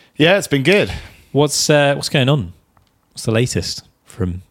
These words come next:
Speaker 2: Tony Kerr Towers?
Speaker 1: <laughs> I don't know, really.
Speaker 2: <laughs>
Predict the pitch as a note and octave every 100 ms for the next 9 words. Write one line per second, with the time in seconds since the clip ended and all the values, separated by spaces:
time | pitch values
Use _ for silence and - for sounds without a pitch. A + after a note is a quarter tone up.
0 | _ _ _ - G#2 F2+ - F#2+ - F#2+
1 | F#2 F2 - _ _ _ - - - -
2 | _ _ _ _ _ - C3+ E3+ G2 E2+
3 | A#2 _ _ _ _ - - - - F3+
4 | - C#3